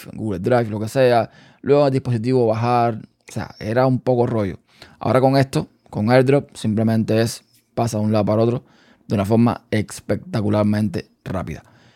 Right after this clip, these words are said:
Y nada, eso es todo de momento, eso lo quería comentarles, lo quería mostrarles por el día de hoy. Cualquier sugerencia que tengan, si tienen... Eh, si conocen de alguna herramienta para, sobre todo el tema este del Finder,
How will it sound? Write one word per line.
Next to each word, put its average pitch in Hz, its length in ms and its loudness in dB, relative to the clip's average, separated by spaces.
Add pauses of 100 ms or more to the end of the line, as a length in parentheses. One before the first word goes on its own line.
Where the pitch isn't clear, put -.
(240)
Y - 100 -4
nada, 151 320 0 (200)
eso 131 180 0
es 131 100 -2
todo 131 300 2
de 127 60 2
momento, 143 440 -2
eso 123 140 -2
lo 120 140 -2
quería 120 180 -2
comentarles, 120 580 -2
lo 117 100 -6
quería 110 180 -4
mostrarles 117 300 -4
por 113 140 -6
el 104 80 -4
día 113 200 0
de 113 80 2
hoy. 156 200 2 (1000)
Cualquier 143 360 4
sugerencia 165 380 0
que 135 80 0
tengan, 131 340 -2 (460)
si 117 180 -4
tienen... 143 380 2 (120)
Eh, 107 760 -2 (360)
si - 120 -4
conocen 123 560 0
de - 80 -4
alguna 117 160 0
herramienta 120 400 0
para, 113 220 0
sobre 107 180 -4
todo 127 100 2
el 135 80 0
tema 131 240 0
este 131 160 0
del 107 140 0
Finder, 127 480 0